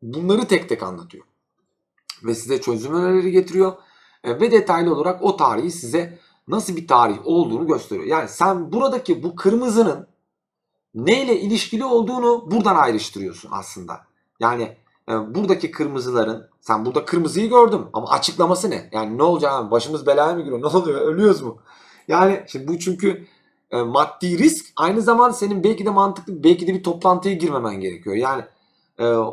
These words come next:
o dönemdeki gündemi burada söylüyor arkadaşlar. Tamam mı? Bu raporun isabet etme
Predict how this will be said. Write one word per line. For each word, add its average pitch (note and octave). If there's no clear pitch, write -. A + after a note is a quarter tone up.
o G3
dönemdeki F#3+
gündemi E3+
burada F#3+
söylüyor G2
arkadaşlar. -
Tamam G#3
mı? -
Bu C4
raporun F#3
isabet F#3
etme E3